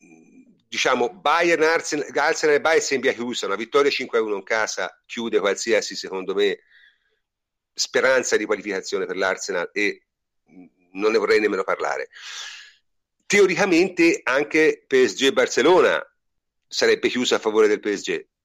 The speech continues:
però al Camp Nou non si sa mai veramente che succede e, e c'è da capire se il Paris Saint-Germain ha avuto la serata della vita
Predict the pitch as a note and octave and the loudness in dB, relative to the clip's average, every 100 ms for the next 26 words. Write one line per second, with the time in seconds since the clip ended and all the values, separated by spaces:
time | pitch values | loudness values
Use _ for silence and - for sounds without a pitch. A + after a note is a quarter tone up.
0 | _ _ _ _ _ F#3+ E3 C3 C#3 - | _ _ _ _ _ 2 4 6 4 -2
1 | _ _ _ _ _ _ - G#2 - A#2+ | _ _ _ _ _ _ -6 -6 -2 -2
2 | A#2 C#3+ G#2+ G#2 - _ _ _ _ _ | -2 0 0 0 -6 _ _ _ _ _
3 | _ _ - G#2 G#2 - G2 F#2 G2 F#2+ | _ _ -6 -4 -4 -4 -2 0 2 2
4 | F#2+ G2+ G#2 F#2+ - A2 - F2+ A#2 - | 2 2 0 -2 -4 -4 0 2 2 0
5 | - - C3+ - _ B2 - A#2+ A#2+ B2 | -4 -2 -2 -2 _ -6 -2 -2 -2 -2
6 | A2+ A2+ A#2+ A#2+ A2+ - - - - A#2+ | -4 0 2 2 0 -6 -20 -14 -4 -2
7 | G2+ G#2+ A2+ G#2+ A2+ G#2+ A#2 G#2 G2 G#2+ | 0 0 2 2 2 4 2 2 0 0
8 | G#2 F#2 - G2 G2+ G2 G#2+ F#2 F2 F2+ | 2 2 2 0 2 2 2 -2 -2 -2
9 | E2+ | -2